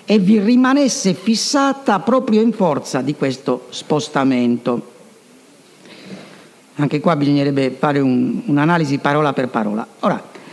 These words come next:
questa, eh, questo sentimento di certezza, che abbiamo detto aumenta man mano che ci si allontana dalla verità storica iniziale,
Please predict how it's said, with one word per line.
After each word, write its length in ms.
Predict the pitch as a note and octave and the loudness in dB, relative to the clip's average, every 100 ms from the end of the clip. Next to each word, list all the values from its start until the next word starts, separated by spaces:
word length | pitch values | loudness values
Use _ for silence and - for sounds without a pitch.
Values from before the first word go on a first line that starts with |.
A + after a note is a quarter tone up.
| - - | -20 -6
questa, 600 | - D4 - A3+ F3+ - - | 0 0 2 0 0 -2 -4
eh, 560 | D#3+ C#3+ C#3 C#3+ C#3+ | 0 0 0 -2 0
questo 280 | D3 A#3 A3+ | 2 2 0
sentimento 640 | - F#3 F3+ F3+ A3 G#3 | 0 2 2 2 2 0
di 120 | D#3 C#3 | -2 -2
certezza, 640 | D3+ C3+ - A#2 G2+ A#2 | -2 -4 -4 -4 -4 -6
che 100 | B2+ | -4
abbiamo 260 | C3+ D#3+ D#3+ | -2 0 0
detto 260 | F3 - | -2 0
aumenta 880 | C#3 D3 D#3+ G3 C#3+ A#2 - A2 G#2+ - - - - - - | 0 0 2 2 2 -2 -2 -6 -6 -12 -20 -20 -20 -12 0
man 260 | D3+ E3 | 2 4
mano 640 | E3 G3+ A#3+ A3+ F#3+ D#3+ - | 4 4 4 4 2 0 -4
che 100 | E3 | -4
ci 140 | D3 D#3 | -2 -2
si 180 | - | 0
allontana 760 | D3+ D3+ D3+ D3 G3 F#3+ D#3 - | 0 2 0 2 2 2 0 -2
dalla 420 | - C3 C#3+ C#3+ C3 | -6 -4 0 0 0
verità 600 | C3+ C3+ C3 D3+ C3+ - | 0 -2 0 -2 -2 -6
storica 600 | - - F#3+ D#3 B2 A2+ | -10 -4 0 0 0 -2
iniziale, 760 | A#2 B2 B2 E3 C3 G2+ A2 | -2 0 -2 -2 -2 -2 -4